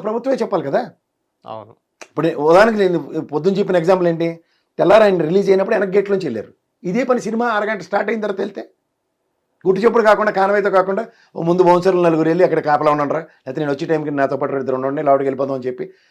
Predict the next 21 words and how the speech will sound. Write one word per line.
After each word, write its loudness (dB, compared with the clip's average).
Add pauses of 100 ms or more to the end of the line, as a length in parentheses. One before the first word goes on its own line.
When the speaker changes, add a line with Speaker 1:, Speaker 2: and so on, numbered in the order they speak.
Speaker 1:
అలాంటి 2
ఏదో 2
చిన్న -4
స్ట్రాటజీ -2
ఉంది, 0
వెళ్ళారు 0
అనుకోండి, -2
ఏమవుతుంది? -6
ఎన్నిసార్లు -2
వెళ్తామంది -2
వెళ్ళట్లేదు. -4 (160)
Speaker 2:
ఉమ్. -20 (640)
Speaker 1:
నేను -10
రేవంత్ 0
రెడ్డి 4
గారు 4
కూడా 4
మాట్లాడిన 2
ఇండైరెక్ట్ 4
వెర్షన్ 2
అదే. -2